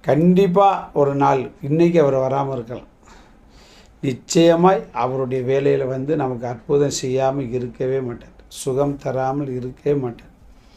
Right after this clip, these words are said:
நம்முடைய கவலைகளை மாற்றாம இருக்க, அவர் வந்தாலே ஏதாவது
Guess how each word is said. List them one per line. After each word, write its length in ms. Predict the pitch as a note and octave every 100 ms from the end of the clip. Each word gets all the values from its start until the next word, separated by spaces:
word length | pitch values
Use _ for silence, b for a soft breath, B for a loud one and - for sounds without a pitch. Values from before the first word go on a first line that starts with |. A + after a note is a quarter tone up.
| b b b b
நம்முடைய 300 | B2+ A#2+ A#2+ -
கவலைகளை 500 | B2 C3 C3+ C#3 C3+ B2+ C3
மாற்றாம 440 | C3+ C#3 C#3 C3+ B2+
இருக்க, 180 | B2 A#2+ G#2+
அவர் 160 | A#2+ A2 C3
வந்தாலே 560 | D#3+ F3 E3+ E3 F3+ A3 E3+
ஏதாவது 360 | D3 D#3+ D#3+